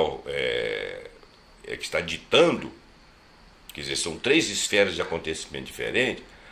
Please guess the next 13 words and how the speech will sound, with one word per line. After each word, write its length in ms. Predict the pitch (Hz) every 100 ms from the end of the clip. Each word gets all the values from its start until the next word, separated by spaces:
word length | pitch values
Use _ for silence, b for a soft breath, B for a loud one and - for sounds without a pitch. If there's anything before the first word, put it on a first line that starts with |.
| B
a 120 | 190
dívida 300 | 190 190 170
tem 120 | 180
que 60 | 180
pagar, 520 | 170 143 - - - - -
o 160 | 104
juro 320 | 98 - 175 190
é 80 |
arbitrado 580 | 180 170 131 143 151 156
por 180 | - 151
uma 260 | 143 135 131
terceira 400 | 127 - 160 170
entidade, 640 | 175 165 123 80 - -